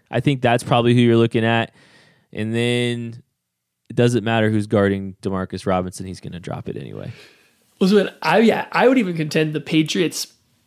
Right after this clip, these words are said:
Speaker 2: not best corner, 'cause Gilmore's still the best corner, but J C Jackson, he's a stud. He's really, really good. So wh-, they've used him against Travis Kelce in the past, and it's been up and down results. Like, when the ball's thrown to Kelce, if Jackson's on him,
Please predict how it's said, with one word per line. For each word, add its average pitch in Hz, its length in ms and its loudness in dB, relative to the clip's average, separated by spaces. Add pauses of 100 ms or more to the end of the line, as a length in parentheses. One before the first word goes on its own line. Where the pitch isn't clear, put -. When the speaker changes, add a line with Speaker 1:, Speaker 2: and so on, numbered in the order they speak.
Speaker 2:
not 233 340 -2
best 170 260 0
corner, 170 280 0
'cause - 100 -8
Gilmore's 185 380 0
still 180 160 -4
the 156 80 -6
best 156 320 -6
corner, 147 260 -8
but 143 160 -8
J 151 220 -2
C 302 180 0
Jackson, 170 580 -2
he's 208 280 -6
a - 40 0
stud. - 360 -6
He's 220 340 2
really, 165 480 -4
really 165 300 -4
good. 156 400 -4 (180)
So 160 180 0
wh-, 160 280 0
they've 185 480 0
used 233 340 -2
him 165 240 -8
against 240 300 -8
Travis 220 320 -4
Kelce 220 320 -6
in 220 80 -6
the 208 80 -4
past, 196 360 -6
and 226 60 -4
it's 214 120 -8
been 269 180 -4
up 220 160 -2
and 190 100 -8
down 170 220 -2
results. 165 320 -12
Like, - 160 -18
when 208 120 0
the 208 80 2
ball's 180 420 -2
thrown 175 200 -4
to 170 80 -6
Kelce, 175 560 -6
if 151 140 -6
Jackson's 165 480 -4
on 156 180 -6
him, 156 220 -6